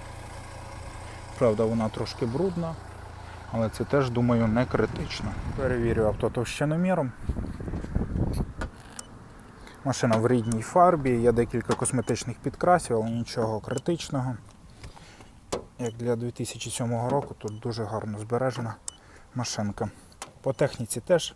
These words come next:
питань ніяких немає. По ходові, по коробці, по приводі,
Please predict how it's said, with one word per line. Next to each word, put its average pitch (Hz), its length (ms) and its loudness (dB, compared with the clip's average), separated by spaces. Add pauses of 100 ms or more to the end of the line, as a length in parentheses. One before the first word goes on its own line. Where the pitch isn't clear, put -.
питань 123 320 2 (360)
ніяких 127 500 2
немає. 113 400 0 (840)
По 127 100 0
ходові, 151 460 2
по 117 160 -2
коробці, 139 600 6 (1160)
по 110 100 2
приводі, 139 720 4